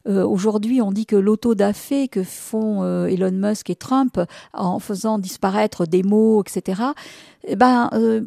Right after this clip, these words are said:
Paul Preciado a fait, euh, dernièrement un article dans Libé où il explique que ça, c'est exactement ce qu'ont fait, euh, les Espagnols avec la conquête quand ils ont amené l'imprimerie.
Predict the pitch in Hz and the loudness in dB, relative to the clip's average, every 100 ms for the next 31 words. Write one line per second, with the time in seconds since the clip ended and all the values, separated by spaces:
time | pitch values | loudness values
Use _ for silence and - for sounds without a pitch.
0 | 226 - _ _ 254 247 254 - 233 254 | -10 -18 _ _ 4 4 0 0 0 4
1 | 311 214 - 247 202 196 190 - - 202 | 2 2 0 0 2 0 -2 -8 -4 -2
2 | 202 202 208 240 208 196 190 190 - - | 0 0 2 2 2 -2 -4 -6 -6 -6
3 | 320 208 185 196 196 202 214 320 285 226 | -4 -2 -2 -2 -2 -4 -2 0 2 2
4 | 214 202 208 - - 311 - - - 247 | 0 0 -2 0 -2 -2 -8 -20 -4 -2
5 | 262 226 - - 247 240 277 - 262 277 | 0 -2 -6 -6 -4 0 0 2 2 2
6 | - 233 - 269 254 - - - 202 190 | 0 -2 -2 -2 -4 -6 -12 -2 2 2
7 | 190 196 196 190 240 - 226 233 240 196 | 2 0 0 0 0 0 2 2 2 2
8 | 208 202 214 208 277 302 - 220 214 214 | 0 -2 -2 -2 -2 -4 -4 -4 0 2
9 | 240 220 262 233 - 214 202 180 | 4 6 4 4 0 -2 -2 -4